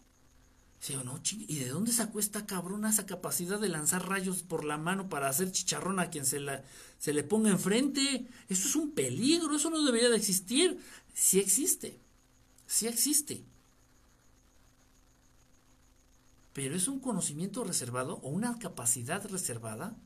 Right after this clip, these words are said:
para aquellos que ya son dueños de sí mismo. Suena, suena muy mamón. Por ahí de pronto en las artes marcia-, art-,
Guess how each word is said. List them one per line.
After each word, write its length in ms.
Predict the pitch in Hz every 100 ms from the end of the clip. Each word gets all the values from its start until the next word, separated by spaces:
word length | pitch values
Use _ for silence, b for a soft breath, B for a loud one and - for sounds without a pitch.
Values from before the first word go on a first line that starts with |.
| - b b b b
para 180 | 131 127
aquellos 440 | 120 - 151 214 214
que 160 | 131
ya 160 | 147 160
son 240 | - 175
dueños 360 | 160 175 214 -
de 60 |
sí 160 | 117 131
mismo. 380 | 127 196 214 - - - - _ _ _ _ _ B B B B
Suena, 420 | - 294 339 -
suena 260 | - 320
muy 180 | 320 320
mamón. 540 | 294 214 180 302 - - - - -
Por 120 | - 202
ahí 140 | 233
de 100 | 285
pronto 600 | 247 254 262 262 269 262
en 340 | 151 151 151 147
las 320 | 147 - - - - - -
artes 340 | - 202 - 247
marcia-, 500 | 185 - 160 135 165
art-, 160 | 160